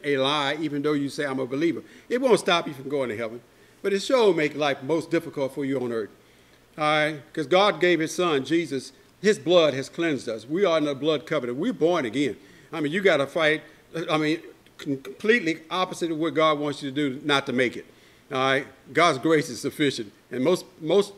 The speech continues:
churches have figured that part out. But there are some things that can cause us to go. All right? Uh, <clears throat> and we're not covering that today, but I think it's something to explore. Believers must earnestly seek to know how or what God's word has to say about their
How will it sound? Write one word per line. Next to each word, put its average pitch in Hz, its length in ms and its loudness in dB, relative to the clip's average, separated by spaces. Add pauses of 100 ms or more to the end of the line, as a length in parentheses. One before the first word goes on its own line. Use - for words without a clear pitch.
churches 165 360 2
have 135 140 -2
figured 160 380 0
that 175 200 4
part 127 220 -2
out. 110 220 -8 (540)
But 147 140 0
there 165 160 4
are 170 160 4
some 160 200 -2
things 156 280 2
that 156 140 -4
can 135 160 -6
cause 151 300 2
us 139 120 -4
to 135 140 -6
go. 117 180 0 (380)
All 127 60 -4
right? 127 300 0 (240)
Uh, 120 320 -4 (300)
<clears throat> - 300 -18
and 143 260 -2
we're 170 100 0
not 156 180 2
covering 190 280 2
that 151 160 -2
today, 135 320 0
but 143 180 -4
I 139 100 -2
think 151 240 -4
it's 135 100 -8
something 139 240 -4
to 135 140 -6
explore. 131 580 0 (580)
Believers 220 480 6
must 190 400 2 (260)
earnestly 208 560 2
seek 180 400 2 (400)
to 180 100 6
know 190 220 6
how 180 440 2 (200)
or 160 180 0
what 175 220 6
God's 185 280 4
word 175 260 2
has 156 200 0
to 156 80 -6
say 170 180 -2
about 147 300 -2
their 147 180 -2